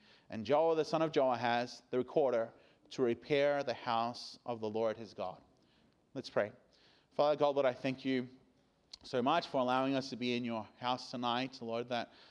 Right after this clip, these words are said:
gave us the opportunity and privilege to observe the Lord's Supper. And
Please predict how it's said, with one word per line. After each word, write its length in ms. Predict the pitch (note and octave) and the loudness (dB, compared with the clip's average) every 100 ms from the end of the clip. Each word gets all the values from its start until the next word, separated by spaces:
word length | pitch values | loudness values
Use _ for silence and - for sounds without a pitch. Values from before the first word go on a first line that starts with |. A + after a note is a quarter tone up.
| _ | _
gave 200 | - A#2 | -2 0
us 180 | B2+ - | -2 -4
the 100 | C3+ | -2
opportunity 640 | A#2+ A#2+ - C3 B2+ B2+ | -2 -2 -6 -4 -2 -2
and 120 | B2 A2+ | -4 -4
privilege 540 | C3 A#2+ B2+ B2+ - | -6 -2 -2 -4 -6
to 180 | B2+ A#2 - - - | -6 -6 -8 -20 -20
observe 360 | - - C#3 C3 | -18 0 2 2
the 60 | B2 | 2
Lord's 240 | A#2 A2 | 2 0
Supper. 480 | - D3 - C#3 C#3 | 0 0 2 2 2
And 160 | A2+ | 0